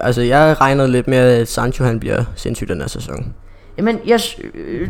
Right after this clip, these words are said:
Speaker 2: problemet er bare, at, øh, nu ved jeg ikke, om, øh,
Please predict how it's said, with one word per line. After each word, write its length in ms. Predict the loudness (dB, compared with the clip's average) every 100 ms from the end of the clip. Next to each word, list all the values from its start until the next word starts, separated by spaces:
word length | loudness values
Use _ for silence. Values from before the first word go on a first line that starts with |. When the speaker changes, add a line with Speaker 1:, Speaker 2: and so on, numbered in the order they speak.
| -4
Speaker 2:
problemet 420 | -4 -4 -2 -2
er 40 | 2
bare, 260 | 4 4 2 -2
at, 240 | -2 -2
øh, 720 | 0 2 2 2 2 0 -2 -6 -6
nu 120 | -2
ved 140 | 2 2
jeg 160 | 0
ikke, 140 | -2 -4
om, 240 | -6 -4
øh, 360 | -4 -6 -8